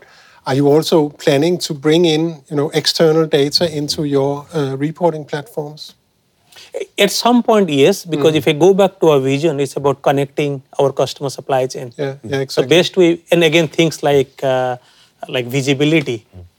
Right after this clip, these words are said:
Speaker 2: like track and trace,
Speaker 1: Mm.
Speaker 2: you can
Speaker 1: Yeah.
Speaker 2: do them, you know, like effectively, efficiently, if you have got those
Speaker 1: Information.
Speaker 2: data points somehow.
Speaker 1: Yeah, yeah, yeah.
Speaker 3: And if, if we, there, in that context, these, uh,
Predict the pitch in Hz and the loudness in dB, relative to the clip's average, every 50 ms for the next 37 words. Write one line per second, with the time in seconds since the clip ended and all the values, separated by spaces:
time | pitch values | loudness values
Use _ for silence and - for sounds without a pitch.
0 | _ _ _ - 143 131 - - 147 147 151 147 - 160 151 139 - 151 135 123 | _ _ _ -8 -8 -8 -6 -2 0 0 2 2 2 0 0 0 0 0 -2 -2
1 | 113 - - - - 147 139 135 131 - - - 151 - 156 143 170 180 185 165 | -2 -6 -12 -10 -6 -2 -2 -2 -2 -4 -6 -4 -2 0 2 4 4 4 6 4
2 | 170 175 - _ _ _ _ _ _ - - 147 156 185 190 - 151 147 147 147 | 2 2 0 _ _ _ _ _ _ -6 -2 -2 -2 -2 -2 -2 -2 0 0 0
3 | 127 - 175 - _ - 165 165 170 156 147 - - 160 - 190 190 190 190 220 | 0 0 -4 -4 _ 0 2 2 2 2 2 0 -4 -4 -2 -2 0 0 0 2
4 | 240 277 294 - _ _ _ _ - 165 156 - - 151 143 143 143 147 143 135 | 2 0 0 -2 _ _ _ _ -4 -4 -2 0 0 0 2 2 2 2 2 2
5 | 131 143 143 143 139 131 - - _ _ _ _ - 143 123 113 156 147 135 123 | 4 4 4 4 4 2 -4 -12 _ _ _ _ -4 -4 -4 -2 -2 -2 -2 -2
6 | - 131 - 143 135 127 - - 139 131 123 127 131 127 123 117 120 135 127 117 | -4 -4 -6 -6 -8 -8 -10 -14 -14 -14 -14 -12 -12 -14 -14 -16 -18 -18 -18 -18
7 | 117 117 113 117 123 143 139 123 117 117 110 - - _ _ _ - 160 175 185 | -18 -20 -20 -20 -20 -20 -20 -20 -20 -20 -20 -20 -20 _ _ _ -2 -2 -2 -2
8 | - _ _ _ _ - - 165 156 156 - 175 151 139 - 156 143 131 - - | -4 _ _ _ _ -6 -4 -4 -4 -4 -4 -6 -6 -4 -4 -4 -4 -4 -8 -6
9 | 147 165 202 220 220 196 - - 147 147 139 - - - - - 117 101 87 - | 0 2 2 2 2 0 -2 -2 -2 0 0 0 -2 -4 -6 -10 -10 -10 -10 -12
10 | 101 101 - - - _ _ _ _ _ _ - 139 139 139 123 - - - - | -14 -14 -16 -20 -20 _ _ _ _ _ _ 0 2 2 2 0 -2 -8 -12 -14
11 | - - - - 110 107 107 101 98 98 | -18 -18 -12 -8 -6 -4 -4 -4 -4 -6